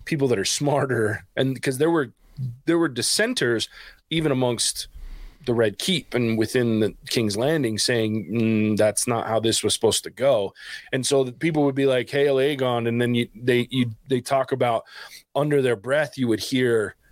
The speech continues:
"Long live the Queen." After they, so it was,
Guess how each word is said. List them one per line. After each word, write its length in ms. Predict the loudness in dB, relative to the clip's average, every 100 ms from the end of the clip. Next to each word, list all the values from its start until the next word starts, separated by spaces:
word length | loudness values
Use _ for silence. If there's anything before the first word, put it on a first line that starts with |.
| -20 _ _
"Long 300 | 0 0 0
live 180 | -2
the 80 | -4
Queen." 500 | -4 0 0 -2 -6 -12 _ -20 -20 -20 -20 -20 _ _ _ _
After 420 | -2 -2 -2 -2
they, 300 | 0 0 -2
so 180 | -2 2
it 80 | 2
was, 240 | 2 -2